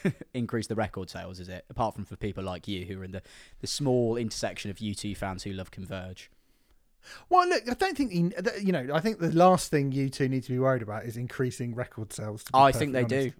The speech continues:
Speaker 2: honest.
Speaker 1: actually.
Speaker 2: <laughs>
Speaker 1: Or, or
Speaker 2: Yeah,
Speaker 1: they're, they're gonna have to
Speaker 2: what,
Speaker 1: find
Speaker 2: you
Speaker 1: a
Speaker 2: think
Speaker 1: new app to force their album onto people through.
Speaker 2: You think thirty million copies of every album they've ever made is not quite enough, and they're going,
Speaker 1: It's
Speaker 2: "Oh, we
Speaker 1: not.
Speaker 2: gotta,
Speaker 1: Yeah, yeah.
Speaker 2: we, we gotta, we gotta reach that qu-, trip, qu-,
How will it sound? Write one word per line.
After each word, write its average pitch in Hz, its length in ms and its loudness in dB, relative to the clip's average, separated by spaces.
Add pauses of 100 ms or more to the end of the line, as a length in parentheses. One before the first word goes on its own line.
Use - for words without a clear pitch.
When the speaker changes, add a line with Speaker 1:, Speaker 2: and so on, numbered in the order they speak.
Speaker 2:
honest. 110 120 -4
Speaker 1:
actually. 107 300 -6
Speaker 2:
<laughs> - 120 0
Speaker 1:
Or, - 80 8
or 165 300 8
Speaker 2:
Yeah, 160 100 12
Speaker 1:
they're, - 20 4 (100)
they're 156 100 8
gonna 165 160 12
have 156 120 10
to 147 80 -2
Speaker 2:
what, 151 140 8
Speaker 1:
find - 40 6
Speaker 2:
you - 20 8
Speaker 1:
a 135 60 6
Speaker 2:
think 135 100 -4
Speaker 1:
new 151 240 8
app - 220 4
to 117 100 -2
force 127 380 2
their 117 180 4
album 110 240 2
onto 104 160 -6
people 101 280 -6
through. 98 240 -8 (540)
Speaker 2:
You 147 100 0
think 147 200 -2
thirty 143 500 0
million 135 320 0
copies 131 380 -4
of 120 140 -4
every 117 280 -6
album 113 320 -6
they've 117 160 -4
ever 117 180 -6
made 117 280 -4
is 123 140 -4
not 131 240 -2
quite 139 280 2
enough, 131 280 -2
and 127 80 -4
they're 127 80 -4
going, 131 220 0
Speaker 1:
It's 139 120 2
Speaker 2:
"Oh, 120 60 6
we 120 80 4
Speaker 1:
not. 117 80 4 (300)
Speaker 2:
gotta, 120 40 -6
Speaker 1:
Yeah, 107 320 -2
yeah. 113 60 -2
Speaker 2:
we, 170 180 -2 (500)
we 156 100 0
gotta, 156 280 0 (100)
we 156 140 -2
gotta 156 220 0
reach 151 300 -2
that 143 220 0 (1000)
qu-, - 320 -10 (220)
trip, - 500 0
qu-, 165 320 0